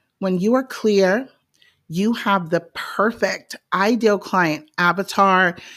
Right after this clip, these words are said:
You have given them a name, you have given them a story, and you have breathed life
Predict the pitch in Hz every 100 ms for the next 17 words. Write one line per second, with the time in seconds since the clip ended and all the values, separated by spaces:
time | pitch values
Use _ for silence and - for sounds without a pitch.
0 | - _ 185 233 208 190 170 185 175 170
1 | 156 151 160 165 160 160 190 226 285 _
2 | 196 196 170 185 175 165 156 143 - -
3 | - - 185 175 180 170 170 - - _
4 | _ 175 170 165 156 202 240 262 - 180
5 | 175 151 - - _ 175 165 165 180 196
6 | 196 196 196 - - - 156 156 165 143
7 | - - -